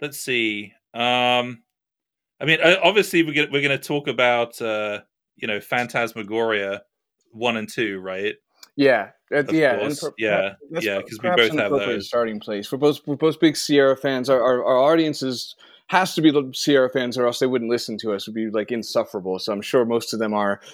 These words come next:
Speaker 1: <laughs>
Speaker 2: Um, so yeah, Phantasmagoria, it's, like, the flagship horror, at, at least F M V or Sierra game.
Speaker 1: Right. I, I, I actually, like, s-, st-, strangely enough, I think I actually played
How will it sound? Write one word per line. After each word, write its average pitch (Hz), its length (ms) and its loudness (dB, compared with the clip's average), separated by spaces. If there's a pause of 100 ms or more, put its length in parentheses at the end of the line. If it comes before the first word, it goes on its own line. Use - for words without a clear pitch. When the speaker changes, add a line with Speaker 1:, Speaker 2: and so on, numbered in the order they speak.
(120)
Speaker 1:
<laughs> 147 80 2 (260)
Speaker 2:
Um, 113 320 4
so - 200 0
yeah, 214 140 8
Phantasmagoria, 180 680 6
it's, 127 120 -2
like, 139 120 2
the 139 80 2
flagship 147 720 2
horror, 135 520 4 (320)
at, 117 140 0
at 123 120 0
least 139 200 -2
F 139 180 4
M 123 160 -2
V 135 160 2
or 110 120 2
Sierra 110 400 -2
game. 90 260 -6 (1600)
Speaker 1:
Right. 196 260 8
I, 180 120 8
I, 190 180 6
I 214 240 4
actually, 202 340 0
like, 175 160 4
s-, - 280 -10
st-, - 300 -14
strangely 202 480 2
enough, 160 300 4
I 143 80 4
think 214 240 -2
I 175 120 4
actually 147 240 -6
played 139 440 0